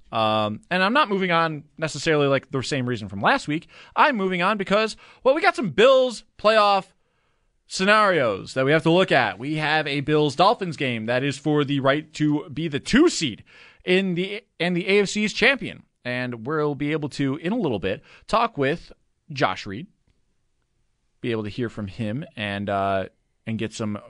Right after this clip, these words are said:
wisdom on what the Bills are doing with this season. I just looked at the standings, and I just realized that the Washington Capitals have, have ninety goals on the year.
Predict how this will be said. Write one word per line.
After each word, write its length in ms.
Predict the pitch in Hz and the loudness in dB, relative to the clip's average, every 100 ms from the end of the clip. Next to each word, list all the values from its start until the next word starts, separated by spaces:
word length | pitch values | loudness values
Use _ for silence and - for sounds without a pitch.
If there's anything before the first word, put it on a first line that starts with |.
| - 113 | -20 -6
wisdom 480 | 120 113 110 117 | -4 -2 -2 -2
on 420 | 127 107 104 101 92 | -2 -2 -2 -4 -4
what 180 | 110 | -6
the 60 | 90 | -4
Bills 260 | 117 110 92 | -4 -4 -4
are 40 | |
doing 260 | 113 110 107 | -4 -4 -4
with 160 | 107 | -4
this 200 | 113 107 | -4 -6
season. 420 | - 120 113 156 - _ - - - _ - | -4 -4 -4 -6 -10 _ -20 -20 -20 _ -2
I 140 | 135 | -2
just 220 | 139 - | -2 -4
looked 220 | 120 127 | -4 -2
at 120 | 120 - | -4 -4
the 100 | 98 | -10
standings, 600 | - 127 120 139 151 123 | -6 -2 -2 -2 -6 -4
and 80 | |
I 60 | 110 | -4
just 180 | 110 95 | -4 -4
realized 460 | 110 117 120 127 | -2 0 2 0
that 60 | - | -4
the 80 | 90 | -4
Washington 380 | 104 113 117 98 | -2 -2 -4 -4
Capitals 360 | 113 117 101 | -4 -4 -6
have, 240 | 87 87 - | -6 -10 -14
have 220 | 120 117 | -12 -10
ninety 500 | 95 107 185 240 220 | -6 0 2 2 0
goals 360 | 156 175 160 135 | 4 4 4 0
on 100 | 127 | -2
the 80 | 127 | -2
year. 360 | 131 98 - | -4 -6 -10